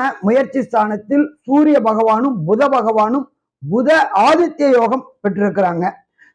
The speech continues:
கடகராசியை சேர்ந்த படிக்கக்கூடிய மாணவர்களுக்கு வெளியூர்,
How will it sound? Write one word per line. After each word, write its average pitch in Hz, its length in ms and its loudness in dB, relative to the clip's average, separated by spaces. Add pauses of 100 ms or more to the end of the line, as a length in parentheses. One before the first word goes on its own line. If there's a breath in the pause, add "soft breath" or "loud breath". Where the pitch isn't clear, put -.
(160)
கடகராசியை 294 680 2
சேர்ந்த 247 400 -2 (120)
படிக்கக்கூடிய 247 680 0
மாணவர்களுக்கு 214 800 -2 (520)
வெளியூர், 302 580 2